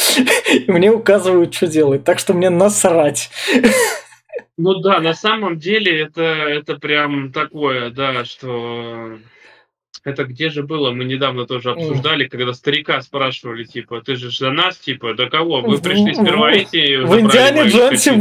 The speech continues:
Speaker 1: было с первой по седьмой серии. <laughs>
Speaker 2: А, да, ну вот,
Speaker 1: Да.
Speaker 2: я ж думаю, где же
Speaker 1: Да.
Speaker 2: это было? Я где-то это видел.
Speaker 1: Да.
Speaker 2: Ну вот, ну да, в любом случае, говорит он логично, потому что, ну, а, у них свои тут перспективы.
Speaker 1: Да.
Speaker 2: Здесь, э,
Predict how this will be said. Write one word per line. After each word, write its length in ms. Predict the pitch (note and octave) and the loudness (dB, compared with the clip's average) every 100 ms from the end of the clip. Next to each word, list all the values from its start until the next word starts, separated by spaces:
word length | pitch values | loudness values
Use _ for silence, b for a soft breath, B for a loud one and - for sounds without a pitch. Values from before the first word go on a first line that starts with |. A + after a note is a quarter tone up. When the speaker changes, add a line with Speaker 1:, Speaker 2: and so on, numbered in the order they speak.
| B3+ | 6
Speaker 1:
было 160 | A#3 G#3+ | 4 2
с 60 | |
первой 340 | - G3 G3 G3+ | 2 4 4 2
по 120 | F#3+ | 0
седьмой 360 | - F3+ F#3+ G#3+ | 0 0 2 2
серии. 560 | - E3+ F3+ G#3+ - - - | 2 2 4 2 0 -4 0
<laughs> 420 | - - - - | 2 0 -10 -4
Speaker 2:
А, 240 | D#3 F#3+ E3 D#3 | -2 -2 -4 -2
да, 380 | F3 F3 D#3+ D3 | 2 4 4 2
ну 180 | C#3+ D3 | 0 -2
вот, 220 | D#3+ D3 | -2 2
Speaker 1:
Да. 120 | E3 | 4
Speaker 2:
я 40 | C#3 | 2
ж 60 | C#3 | -2
думаю, 240 | D3+ C#3 | -8 -4
где 120 | C#3+ | 0
же 60 | E3+ | 4
Speaker 1:
Да. 80 | E3+ | 4
Speaker 2:
это 120 | D3 | 2
было? 340 | C#3+ C3 G#2+ G#2 - _ _ _ _ _ _ - - - | -4 -6 -6 -12 -20 _ _ _ _ _ _ -20 -20 -6
Я 160 | C#3 C3+ | -2 -2
где-то 340 | C3 C#3 C#3 | -2 -4 -6
это 180 | C3 C3 | -8 -8
видел. 360 | C3 A#2+ - - | -8 -10 -14 -10
Speaker 1:
Да. 120 | C#3+ D3 | -6 -2
Speaker 2:
Ну 160 | D#3+ | -2
вот, 260 | F#3 F#3+ C3+ | 0 -2 -2
ну 140 | D3+ | -4
да, 220 | D#3+ F3+ B2+ | 0 0 0
в 60 | C#3 | -4
любом 240 | E3 E3+ | -8 -10
случае, 560 | - F#3 F3 C3 A#2 A#2 | -8 -8 -6 -4 -6 -4
говорит 400 | C#3 E3 E3+ E3 | -2 -2 -4 -6
он 120 | D3 | -6
логично, 520 | D#3+ E3 G3 - B2 | -4 -4 -8 -8 -8
потому 480 | - A#2+ C3 C3+ C3+ | -8 -6 -6 -6 -6
что, 880 | - C3 B2+ B2+ B2 B2 B2 A#2+ A#2+ | -8 -4 -2 0 -2 -4 -2 -2 -4
ну, 420 | B2+ C#3 C3 A#2+ G#2 | -6 -6 -4 -4 -2
а, 400 | C3 C3 B2+ A#2+ | 0 0 0 -2
у 220 | B2+ C#3 C#3+ | -2 -2 0
них 240 | D3+ C#3+ | -2 -4
свои 380 | - D3+ F#3 G3+ | -4 -2 0 -2
тут 280 | - C3 A#2+ | -6 -6 -4
перспективы. 640 | C3+ - C#3+ - C3 A#2 | -4 -4 -6 -4 -4 -2
Speaker 1:
Да. 200 | D3+ D3 | 2 2
Speaker 2:
Здесь, 140 | C#3 - | 0 -2
э, 260 | D3+ C#3+ | 0 0